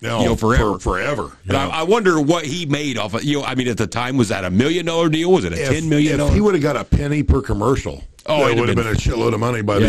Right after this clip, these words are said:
Speaker 2: Yeah.
Speaker 1: end. I mean, cripes, they run that commercial
Speaker 2: Yeah.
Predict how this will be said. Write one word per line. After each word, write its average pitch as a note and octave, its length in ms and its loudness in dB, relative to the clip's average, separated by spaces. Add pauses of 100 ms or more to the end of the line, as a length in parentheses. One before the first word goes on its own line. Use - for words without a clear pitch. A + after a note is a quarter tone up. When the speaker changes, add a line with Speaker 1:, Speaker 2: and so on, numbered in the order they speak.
Speaker 2:
Yeah. C3 80 -4
Speaker 1:
end. G#2+ 180 -4
I G2+ 40 -2
mean, G#2 140 -2
cripes, B2+ 300 -2
they F#2+ 100 0
run C3+ 200 0
that G#2 120 -6
commercial A2+ 480 -2 (180)
Speaker 2:
Yeah. G#2+ 220 -4